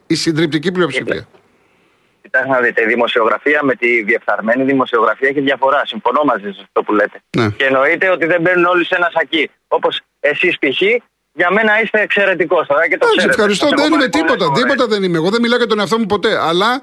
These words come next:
Speaker 1: αλλά όπως έχω πει πολλές φορές ότι ευθυνόμαστε για πολλά πράγματα και το είπα και χθες για τον αθλητικό χώρο, για τη σύψη που είπε ο Μαρινάκης,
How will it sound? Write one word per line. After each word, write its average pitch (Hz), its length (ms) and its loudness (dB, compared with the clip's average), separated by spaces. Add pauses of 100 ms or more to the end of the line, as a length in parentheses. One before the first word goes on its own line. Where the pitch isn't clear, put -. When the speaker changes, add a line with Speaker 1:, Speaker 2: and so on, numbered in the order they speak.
(360)
Speaker 1:
αλλά 147 380 0
όπως 202 360 0
έχω 190 260 0
πει 190 220 0
πολλές 175 300 0
φορές 175 240 0
ότι 165 180 -2
ευθυνόμαστε 156 640 0
για 127 180 0
πολλά 139 300 0
πράγματα 127 440 0
και 139 140 -2
το 127 120 0
είπα 170 260 0
και 214 220 -2
χθες 123 380 -2 (240)
για 127 180 -2
τον 131 180 0
αθλητικό 123 420 0
χώρο, 156 180 0
για 135 160 -2
τη 131 140 -4
σύψη 113 520 -2 (240)
που 131 140 -2
είπε 147 120 0
ο 143 40 4
Μαρινάκης, 98 720 -2